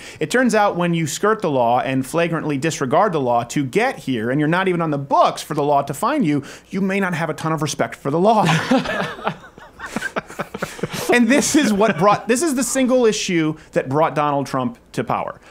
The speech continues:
Um, because people were, were, p-, uh, people who are here legally, and I come from a family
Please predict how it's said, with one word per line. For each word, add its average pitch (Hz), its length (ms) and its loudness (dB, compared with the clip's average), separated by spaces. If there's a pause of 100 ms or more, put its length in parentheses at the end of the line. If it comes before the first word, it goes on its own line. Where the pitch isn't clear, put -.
(240)
Um, 127 460 2
because 156 240 -2
people 113 280 -4
were, 175 140 2
were, 175 140 -2
p-, - 320 -12
uh, - 40 2
people 302 380 0
who 208 140 2
are 220 80 2
here 180 180 2
legally, 123 340 0
and 127 60 2
I 139 100 0
come 214 200 -2
from 185 120 -4
a 185 60 0
family 160 580 -2